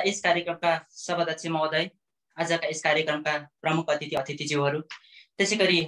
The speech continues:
आजका यस कार्यक्रमका निर्णायक मण्डलज्यूहरू, त्यसै गरी आजको यस कार्यक्रममा उपस्थित हुनुभएका सम्पूर्ण महानुभावज्यूहरूलाई म हार्दिक न्यानो अभिवादन पेश गर्न चाहन्छु। एक घन्टा गीता पढ्नुभन्दा एक घन्टा बरु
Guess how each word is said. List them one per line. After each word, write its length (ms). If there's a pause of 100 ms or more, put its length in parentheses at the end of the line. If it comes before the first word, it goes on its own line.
(180)
आजका 380
यस 140
कार्यक्रमका 500 (320)
निर्णायक 360
मण्डलज्यूहरू, 600 (640)
त्यसै 180
गरी 100
आजको 340
यस 180
कार्यक्रममा 360
उपस्थित 380
हुनुभएका 340
सम्पूर्ण 400
महानुभावज्यूहरूलाई 760 (320)
म 60
हार्दिक 480
न्यानो 200
अभिवादन 500
पेश 220
गर्न 140
चाहन्छु। 400 (1700)
एक 160
घन्टा 280 (160)
गीता 320
पढ्नुभन्दा 540 (440)
एक 140
घन्टा 200
बरु 220